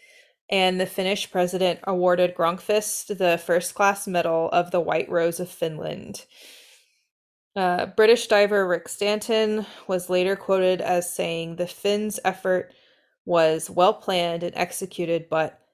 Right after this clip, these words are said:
a little bit out there in terms of danger."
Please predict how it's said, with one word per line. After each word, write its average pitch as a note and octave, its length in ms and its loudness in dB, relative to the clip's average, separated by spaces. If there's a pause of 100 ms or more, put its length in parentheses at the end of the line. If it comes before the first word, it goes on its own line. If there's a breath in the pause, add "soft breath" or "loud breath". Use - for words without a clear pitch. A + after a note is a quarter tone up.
(280)
a F#3+ 60 4
little B3 380 6
bit G#3+ 220 2
out F3 260 0
there E3+ 160 2
in E3+ 140 -6
terms E3 420 -8
of E3 120 -14
danger." - 540 -10